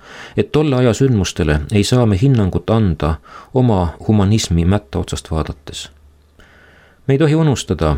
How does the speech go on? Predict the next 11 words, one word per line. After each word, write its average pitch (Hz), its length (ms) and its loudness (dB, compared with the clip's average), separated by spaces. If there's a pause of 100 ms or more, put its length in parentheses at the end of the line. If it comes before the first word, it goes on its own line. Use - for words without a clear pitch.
(140)
et 101 100 -2
nendest 131 320 0
sündmustest 120 560 0
lahutab 113 400 0
meid 95 140 0
rohkem 92 360 -2
kui 85 100 0
kaks - 240 -4
tuhat 90 200 -4
nelisada 87 400 -2
aastat. - 560 -10